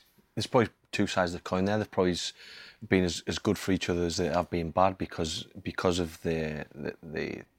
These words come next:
the competition they've had. They've pushed each other to, to whole different levels that were, what we've seen before. But the fact is that because there's two of them, and they, they're not just out there on their own.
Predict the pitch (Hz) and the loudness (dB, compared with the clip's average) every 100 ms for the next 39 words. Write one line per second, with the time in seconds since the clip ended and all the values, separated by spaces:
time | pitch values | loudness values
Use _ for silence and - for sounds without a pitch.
0 | _ - - 87 - - - 82 80 82 | _ -18 -10 -6 -6 -4 -4 -4 -2 0
1 | 80 - - - - 87 - 82 82 78 | 0 -2 -4 -4 -2 -2 -2 -2 -4 -4
2 | - 80 73 - - 85 80 - - 98 | -4 -4 -4 -10 -6 -4 -4 -6 -2 2
3 | 90 - - 82 85 80 87 90 - - | 2 0 -6 -4 -2 -2 -2 -4 -10 -16
4 | - - - 87 - 82 80 - 82 80 | -14 -8 -4 -4 -4 -4 -4 -4 -4 -4
5 | - 85 87 - - - _ - 95 90 | -2 -2 -4 -10 -20 -20 _ -10 -2 -2
6 | - 87 82 85 - - - - - - | 0 0 0 -2 -2 -12 -20 -12 -8 2
7 | 92 85 80 - 82 80 78 80 - _ | 2 2 -2 -2 -2 -2 -4 -6 -10 _
8 | - 82 85 - 85 85 - - 82 - | -10 -6 -4 -2 -2 -2 -4 -2 -2 0
9 | 82 82 82 80 80 | -2 -2 -4 -4 -6